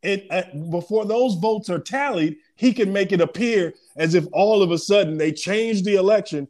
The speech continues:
when in all reality, he was a dead dog from day one. The maga base is not big enough to hold national sway. They really overestimated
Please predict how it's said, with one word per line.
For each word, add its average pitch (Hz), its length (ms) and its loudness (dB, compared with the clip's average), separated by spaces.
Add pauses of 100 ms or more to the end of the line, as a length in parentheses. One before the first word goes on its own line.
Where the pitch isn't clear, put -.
(160)
when 170 160 -2
in 175 120 0
all 190 260 2
reality, 156 640 -2 (220)
he 196 120 0
was 214 200 0
a 147 60 0
dead 151 380 0
dog 175 360 0
from 143 220 -6
day 160 200 0
one. 175 440 -4 (120)
The 139 100 -6
maga 214 580 -2 (340)
base 175 560 0
is 165 220 2
not 180 380 -6
big 214 220 0
enough 143 360 -4 (280)
to 208 100 6
hold 190 460 0
national 180 600 -4
sway. 240 540 -2 (420)
They 220 200 4
really 240 540 4
overestimated 185 1000 0